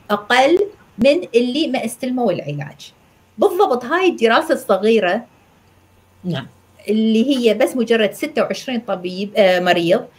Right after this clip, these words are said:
Speaker 1: هي اللي أخذت انتباه الرئيس الأمريكي. هي هذه هي
Speaker 2: لح-،
Speaker 1: بس
Speaker 2: لحظة، أنا عندي صورة لها، خل أحطها على ال-، أسوي شير،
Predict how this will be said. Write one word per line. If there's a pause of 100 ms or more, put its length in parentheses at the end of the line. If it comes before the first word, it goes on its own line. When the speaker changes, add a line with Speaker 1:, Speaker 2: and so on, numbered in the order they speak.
(220)
Speaker 1:
هي
اللي
أخذت
انتباه
الرئيس
الأمريكي. (220)
هي
هذه
هي
Speaker 2:
لح-،
Speaker 1:
بس (120)
Speaker 2:
لحظة،
أنا
عندي
صورة (140)
لها،
خل
أحطها
على
ال-، (560)
أسوي
شير،